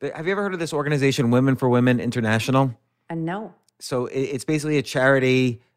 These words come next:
Speaker 1: uh, where, as opposed to what Muhammad Yunus does, they
Speaker 2: Yeah.
Speaker 1: distribute direct aid to women who are widowed in wars like the Iran-Iraq war and other Middle Eastern wars, Afghanistan, Bosnia,
Speaker 2: Oh, yeah.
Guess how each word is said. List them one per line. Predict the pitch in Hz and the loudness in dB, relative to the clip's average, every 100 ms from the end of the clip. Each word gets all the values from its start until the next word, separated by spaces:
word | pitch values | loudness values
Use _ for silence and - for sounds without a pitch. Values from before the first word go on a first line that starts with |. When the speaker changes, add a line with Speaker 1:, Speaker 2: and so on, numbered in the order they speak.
| _ | _
Speaker 1:
uh, | 117 117 113 113 113 110 - | 2 4 4 4 2 -2 -8
where, | 117 120 113 113 - _ - | -2 2 2 2 -4 _ -8
as | 123 | -6
opposed | 127 - 147 147 139 | -8 -4 2 2 2
to | |
what | 135 113 | 0 0
Muhammad | 120 131 127 123 | -2 -2 -2 -2
Yunus | 196 160 120 | -2 -2 -4
does, | 123 117 113 - _ _ _ | -2 -2 -2 -6 _ _ _
they | 101 127 139 135 | -6 0 2 4
Speaker 2:
Yeah. | 139 139 - - _ - | 4 2 -4 -14 _ -10
Speaker 1:
distribute | 131 - 147 123 131 - | -8 -4 -4 -2 -4 -2
direct | 117 135 135 - | 0 2 0 -2
aid | 127 120 110 104 - | 0 2 0 -4 -10
to | 120 | -6
women | 117 123 120 117 117 - | -2 0 0 0 -2 -6
who | 123 117 113 | -4 -2 2
are | 110 107 | 2 2
widowed | 101 123 123 120 113 - | 0 2 4 4 4 0
in | 117 113 107 107 | -2 0 2 2
wars | 110 110 107 | 4 4 2
like | 110 98 | 0 0
the | 104 | 2
Iran-Iraq | 110 107 110 107 107 - 104 101 101 - | 2 2 2 2 -2 -4 -2 0 0 0
war | 107 104 101 | 2 2 2
and | 98 98 - 104 | 0 -2 -4 -2
other | 104 | 0
Middle | 101 101 104 | 0 0 0
Eastern | 101 107 | -2 -2
wars, | 104 101 95 | 2 2 2
Afghanistan, | 92 - 117 110 107 117 107 104 101 | -2 0 2 2 2 2 2 2 2
Bosnia, | - 98 104 107 104 104 | 2 2 2 0 0 0
Speaker 2:
Oh, | |
yeah. | 101 | 0